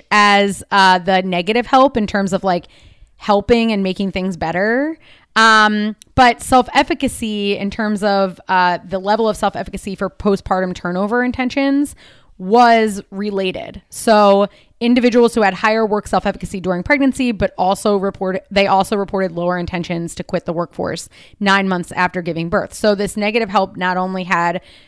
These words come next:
a negative impact on their confidence, but then down the line predicted whether or not they'd want to stay in the workforce. And while the positive help didn't have quite the boost, at least it didn't do anything bad, right? So, like,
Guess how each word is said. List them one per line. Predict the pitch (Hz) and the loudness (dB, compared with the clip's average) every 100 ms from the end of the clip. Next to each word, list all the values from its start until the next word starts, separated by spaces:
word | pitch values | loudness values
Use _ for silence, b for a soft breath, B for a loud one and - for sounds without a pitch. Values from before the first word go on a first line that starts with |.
| b | b
a | 190 | -4
negative | 196 190 190 | -2 0 -2
impact | 185 180 175 | -2 -2 -2
on | 165 | -6
their | 165 | -6
confidence, | - 381 247 208 190 | -2 -2 0 -2 -2
but | - 190 | -6 -6
then | 190 185 | -6 -4
down | 185 180 175 | -2 0 -2
the | 170 | -4
line | 170 170 165 | -4 -4 -4
predicted | 160 185 180 190 175 160 | -4 -6 -4 -6 -8 -6
whether | 165 165 | -4 -4
or | 165 | -4
not | 160 160 | -4 -4
they'd | 180 160 | -6 -6
want | 160 160 | -6 -6
to | 170 165 | -4 -4
stay | 156 - 170 | -4 -4 -4
in | 160 | -4
the | 160 | -4
workforce. | 220 247 - 214 202 - B B B - | -4 -2 0 0 0 -4 B B B -2
And | 226 226 | 0 2
while | 226 226 | 4 4
the | 220 | 4
positive | 226 208 226 262 247 | 2 4 4 2 0
help | 240 254 269 - | 2 2 2 -4
didn't | - 214 220 | -6 -6 -6
have | 165 190 196 - | 0 2 2 -2
quite | - 196 196 | -4 -4 -4
the | 185 | -10
boost, | 151 165 208 277 - - | -8 -6 -6 -6 -10 -6
at | 196 | -6
least | 202 196 214 - | -4 -8 -8 -6
it | 220 - | -8 -8
didn't | 196 185 - - | -10 -10 -12 -8
do | 190 | -6
anything | 180 170 165 165 | -6 -8 -8 -8
bad, | 151 139 - 120 | -8 -8 -8 -8
right? | 147 160 - | -8 -8 -6
So, | - 170 | -4 0
like, | 170 170 | 0 -2